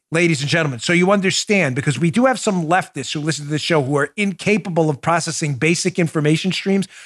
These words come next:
We are talking about their political class. This has nothing to do with the victims of their political class in China,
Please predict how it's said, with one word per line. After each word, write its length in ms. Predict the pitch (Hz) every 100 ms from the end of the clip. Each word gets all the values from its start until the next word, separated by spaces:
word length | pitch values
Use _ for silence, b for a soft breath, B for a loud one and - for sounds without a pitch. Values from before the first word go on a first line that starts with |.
| B
We 160 | - 214
are 120 | 247
talking 460 | 226 - 240 233 214
about 300 | 180 208 196
their 80 | 196
political 600 | - 185 208 220 190 170
class. 380 | - 131 - - b
This 120 | 214 214
has 200 | 226 156
nothing 480 | 202 233 277 254
to 100 | 202
do 380 | 208 233 226 190 B B
with 220 | 202 202
the 60 | 190
victims 600 | 135 262 277 247 208 185
of 80 | 180
their 160 | 160
political 400 | - 165 160 170
class 300 | 156 175 170 - b -
in 240 | 285 285
China, 640 | - 277 269 240 135 -